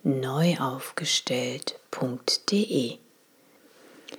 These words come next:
Sich neu aufzustellen, ja,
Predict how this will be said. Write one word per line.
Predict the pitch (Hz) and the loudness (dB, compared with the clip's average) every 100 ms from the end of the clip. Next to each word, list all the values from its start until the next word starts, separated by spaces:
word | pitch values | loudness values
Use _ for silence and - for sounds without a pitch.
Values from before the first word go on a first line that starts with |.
| - _ _ _ - | -18 _ _ _ -4
Sich | - - 160 143 - - 160 | 0 2 0 -2 -4 -2 2
neu | 160 156 156 196 240 - | 2 2 4 6 6 6
aufzustellen, | 170 175 180 - 165 160 - 156 151 156 151 151 156 - _ _ _ _ _ _ _ _ _ | 2 2 -2 0 2 4 2 0 2 2 0 0 -2 -8 _ _ _ _ _ _ _ _ _
ja, | - 165 147 - | -6 -2 -2 -4